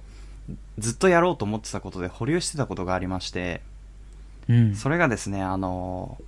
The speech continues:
Speaker 1: ー、ちゃんとエーブイを買うってことなんですよ。
Speaker 2: <laughs>
Speaker 1: そう。
Speaker 2: おー。
Speaker 1: たまたまですよ。本当にたまたま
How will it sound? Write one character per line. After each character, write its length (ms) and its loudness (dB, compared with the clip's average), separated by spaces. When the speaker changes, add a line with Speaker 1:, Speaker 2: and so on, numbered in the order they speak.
Speaker 1:
ー、 20 -14
ち 100 0
ゃ 80 8
ん 100 6
と 400 4
エ 180 4
ー 40 2
ブ 120 6
イ 80 6
を 80 2
買 200 4
う 20 6
っ 40 -8
て 160 -2
こ 100 -12
と 120 -6
な 80 -6
ん 100 -6
で 80 -10
す 120 -8
よ。 200 -4
Speaker 2:
<laughs> 840 4
Speaker 1:
そ 100 12
う。 40 12
Speaker 2:
お 480 10
ー。 40 -8
Speaker 1:
た 80 2
ま 160 10
た 100 4
ま 140 8
で 80 4
す 100 -4
よ。 100 2
本 200 4
当 120 4
に 100 6
た 120 4
ま 80 4
た 100 4
ま 160 6